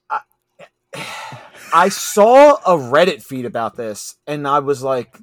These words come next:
"That ha-, it has to be a troll." Like, there's no way. This child is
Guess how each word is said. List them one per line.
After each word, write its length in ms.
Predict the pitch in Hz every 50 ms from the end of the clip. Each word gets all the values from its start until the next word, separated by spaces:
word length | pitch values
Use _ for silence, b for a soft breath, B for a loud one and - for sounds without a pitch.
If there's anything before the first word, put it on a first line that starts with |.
| 220 - -
"That 180 | 131 131 131 -
ha-, 340 | - - 131 143 143 147 - -
it 160 | 143 135 107
has 340 | 101 139 143 143 139 - -
to 80 | - 107
be 180 | 101 113 117
a 40 | 107
troll." 440 | - - - 117 113 98 82 78 _ _ _ _ _ _ _ _ _ _
Like, 280 | - 147 156 113 - - -
there's 440 | 135 123 123 156 160 151 - 123 131
no 300 | 135 139 147 151 147 139
way. 340 | 123 131 131 117 104 101
This 340 | 98 90 120 165 202 208 -
child 420 | - - 214 214 214 208 185 165 143
is 360 | 135 151 147 127 - -